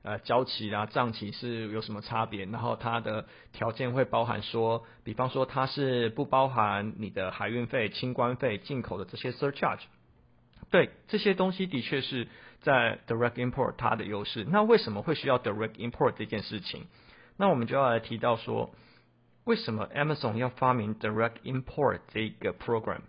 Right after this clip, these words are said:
好，因为在很多的时候，尤其像是二零二，呃，二零一八之后，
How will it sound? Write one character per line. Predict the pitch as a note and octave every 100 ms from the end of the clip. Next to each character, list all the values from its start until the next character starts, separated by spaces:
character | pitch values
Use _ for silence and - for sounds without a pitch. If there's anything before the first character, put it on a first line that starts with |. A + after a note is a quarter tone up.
| _ _
好， | - A2 - - - - _ _
因 | F3+
为 | G#3 G3 A#2 - - _ -
在 | F3 D3+ B2
很 | - C#3+ A2
多 | D3 E3
的 | C#3
时 | -
候， | A2 C3+ G#2+ -
尤 | D3+
其 | C#3+
像 | B2+ C#3
是 | C3+ C#3 -
二 | D#3
零 | B2+ A2+
二， | C#3 C3 A2+ -
呃， | B2 A2+ -
二 | E3
零 | B2+ A#2+
一 | C#3
八 | C#3 C3+ B2+
之 | C3+ B2+
后， | C3 A#2+